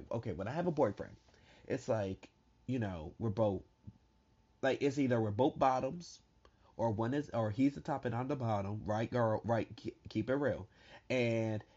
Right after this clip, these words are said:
it's like, I'm a Capricorn, okay? My sun is Capricorn, my moon is Aries, and my rising is Cancer. I am a fucking mess. So I like doing both shit, right? And I remember one of my exes said, like, "Oh,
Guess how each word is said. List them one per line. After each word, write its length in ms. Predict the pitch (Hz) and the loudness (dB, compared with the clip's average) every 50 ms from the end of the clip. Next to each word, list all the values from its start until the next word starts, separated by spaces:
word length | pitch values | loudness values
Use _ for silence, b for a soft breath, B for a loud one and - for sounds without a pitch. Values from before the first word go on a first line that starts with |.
| b b | b b
it's 240 | - 127 127 120 - | -2 -2 -2 -2 0
like, 460 | 120 120 113 107 107 104 98 95 - - - | 0 0 2 2 2 0 0 -2 -6 -6 -4
I'm 120 | 123 - 254 | -2 -2 -2
a 60 | 349 | 0
Capricorn, 640 | - 156 139 123 139 - - 110 90 80 69 - - | 0 0 0 0 -2 -6 -4 -4 -6 -6 -8 -8 -6
okay? 500 | - 120 120 175 156 143 143 139 127 - - | -6 -6 -2 -2 0 0 0 0 -2 -4 -6
My 240 | - 131 139 131 131 | -4 -2 -2 0 -2
sun 300 | 127 - - 143 147 147 | -2 -2 0 0 0 0
is 120 | 147 135 - | -2 -4 -4
Capricorn, 440 | - 143 - 127 - 147 143 139 131 | -2 -2 -2 -2 -4 -4 -2 -2 -2
my 120 | 127 117 | -2 -2
moon 260 | 107 110 120 131 131 | 0 0 0 0 -2
is 120 | 131 131 123 - | -2 -4 -6 -4
Aries, 460 | - 117 117 117 117 120 123 120 - - | -2 0 2 2 2 2 0 -2 -2 -4
and 220 | - 120 113 113 | -4 -2 -2 0
my 120 | 113 110 107 | 0 0 0
rising 340 | 110 113 113 113 107 113 - | 2 2 2 2 0 -2 -2
is 180 | - 107 - | -4 -6 -6
Cancer. 340 | - - 92 92 - - - - - | -4 -4 -6 -4 -6 -8 -8 -8 -6
I 120 | - 135 | -6 -4
am 140 | 143 156 127 | -2 -2 -4
a 60 | 110 | -4
fucking 420 | - - 104 107 - 113 107 104 98 | -4 -4 -4 -4 -4 -4 -6 -6 -6
mess. 320 | 90 57 60 64 - - - B B B B B | -8 -8 -10 -12 -14 -16 -20 B B B B B
So 360 | - - 120 113 113 113 - - | 0 2 2 4 4 2 2 2
I 80 | - 143 | 2 2
like 180 | 160 160 143 | 2 2 0
doing 260 | 117 131 123 113 110 101 | 2 2 2 2 0 0
both 280 | - 101 85 62 - - | -2 -2 -4 -4 -6 -10
shit, 240 | - - - - - _ | -8 -8 -8 -8 -10 _
right? 360 | - 92 85 87 87 80 - - _ - - B B B B B B B B | -4 -4 -2 -2 -2 -4 -6 -8 _ -20 -20 B B B B B B B B
And 560 | 135 139 135 123 123 117 113 113 110 95 - - - | -2 0 2 2 2 2 2 2 0 0 -2 -4 -2
I 120 | - 131 | -2 0
remember 300 | 131 127 127 123 113 117 | 0 2 0 0 2 2
one 160 | 104 110 113 113 | 2 2 2 2
of 60 | 107 | 0
my 220 | 101 104 104 - - | 0 -2 -2 -4 -2
exes 380 | - - 123 123 - 117 104 - | -2 -2 -2 -2 -2 -2 -2 -2
said, 280 | - 120 104 101 98 - | 0 0 0 0 -2 -4
like, 320 | - 55 57 - - - - - | -4 -6 -6 -8 -8 -10 -6 -2
"Oh, 460 | 117 117 107 101 95 82 - - | 0 0 2 2 0 -2 -4 -6